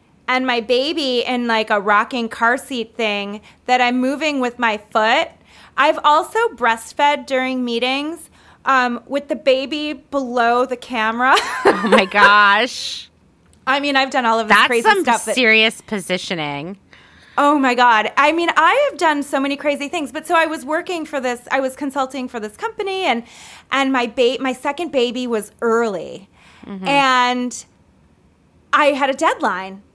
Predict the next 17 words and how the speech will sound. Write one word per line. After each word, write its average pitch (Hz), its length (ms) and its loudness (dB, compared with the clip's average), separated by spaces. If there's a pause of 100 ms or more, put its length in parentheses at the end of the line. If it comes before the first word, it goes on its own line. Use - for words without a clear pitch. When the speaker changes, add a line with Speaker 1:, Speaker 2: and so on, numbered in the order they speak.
Speaker 1:
that 302 140 2
was 254 160 -8
really 339 340 -4
important 311 420 -2
to 302 100 -10
them 220 480 -2
that 247 140 -4
they 254 120 0
wanted 247 360 0
to - 140 -8
meet. 247 640 -6 (600)
And 254 540 0 (100)
because 330 500 -2
my 285 140 -4
baby 359 360 0
came 269 300 -6
early 220 680 -2